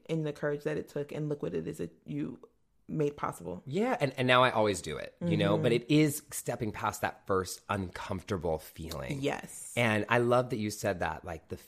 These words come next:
Speaker 2: feeling when you have that in your gut, it's not telling you to be quiet.
Speaker 1: It's
Speaker 2: It's telling
Speaker 1: not.
Speaker 2: you to speak up, and it's not about you knowing the answers or being right.
Speaker 1: Mm-hmm.
Speaker 2: It's about you saying your truth.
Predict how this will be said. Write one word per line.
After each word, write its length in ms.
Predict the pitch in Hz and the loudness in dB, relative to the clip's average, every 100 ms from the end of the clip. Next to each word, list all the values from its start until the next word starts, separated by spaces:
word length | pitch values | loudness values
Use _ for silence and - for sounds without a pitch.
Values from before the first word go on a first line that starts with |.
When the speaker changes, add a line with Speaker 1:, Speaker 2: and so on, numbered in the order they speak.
| _ | _
Speaker 2:
feeling 420 | - 131 131 127 117 | -4 0 0 0 0
when 100 | 101 | -2
you 80 | |
have 300 | 92 95 95 | -2 -2 -2
that 120 | 98 101 | -2 -2
in 120 | 95 | -2
your 100 | 90 | -4
gut, 380 | 80 87 104 - - - _ | -2 -2 -2 -8 -20 -20 _
it's 180 | - 101 | -10 -4
not 240 | 104 104 - | 0 0 0
telling 280 | 107 101 | -4 -2
you 100 | 98 | -2
to 80 | 85 | -2
be 340 | 76 - 90 87 | -6 -8 -10 -8
quiet. 580 | - 82 92 82 71 - _ - | -6 -6 -4 -8 -10 -12 _ -4
Speaker 1:
It's 220 | 156 95 | -2 -2
Speaker 2:
It's 80 | 156 | 0
telling 260 | 113 101 | 0 0
Speaker 1:
not. 60 | 95 | 0
Speaker 2:
you 60 | 95 | -2
to 60 | 85 | -2
speak 580 | - - 110 104 - - | -4 -4 -4 -4 -6 -4
up, 300 | 104 95 - - - - | 0 0 -4 -18 -16 -6
and 100 | 101 | -4
it's 80 | 92 | 0
not 220 | 104 107 | 2 4
about 320 | 113 101 98 | 4 2 0
you 100 | 98 | -2
knowing 280 | 92 92 90 | -2 -2 -2
the 120 | 87 - | -4 -4
answers 440 | 104 107 - 90 87 | -2 -2 -4 -4 -4
or 40 | |
being 360 | 85 87 82 85 | -4 -6 -6 -4
right. 320 | 131 98 - | -4 -4 -4
Speaker 1:
Mm-hmm. 420 | 170 170 170 190 | -4 -2 -4 -2
Speaker 2:
It's 160 | 196 220 | -2 0
about 260 | 208 92 | 0 0
you 120 | 98 98 | -2 -4
saying 760 | - - 90 92 85 80 85 - | -4 -2 -2 0 -2 -4 -8 -6
your 120 | 90 | -4
truth. 320 | 101 233 - | -4 -4 -6